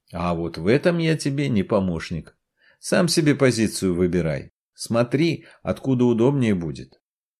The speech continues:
Нет уверенности в себе – подойди ближе. Заберись на скалу, торчащую по другую сторону ворот». Старший сержант ещё раз посмотрел на скалу, на которой угнездился наблюдатель противника.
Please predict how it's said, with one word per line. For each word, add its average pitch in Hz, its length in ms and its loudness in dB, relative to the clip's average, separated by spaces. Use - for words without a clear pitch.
Нет 113 320 2
уверенности 107 640 2
в - 80 -8
себе – 104 340 2
подойди 87 480 0
ближе. 95 560 -2
Заберись 110 540 2
на 104 120 0
скалу, 101 440 2
торчащую 113 720 0
по 98 120 -2
другую 90 520 0
сторону 98 480 0
ворот». 95 440 0
Старший 98 520 0
сержант 104 460 2
ещё 101 360 0
раз 80 160 -4
посмотрел 87 580 -4
на 85 140 -4
скалу, 98 400 -2
на 117 120 -2
которой 101 480 0
угнездился 92 840 -4
наблюдатель 85 720 -4
противника. 69 760 -10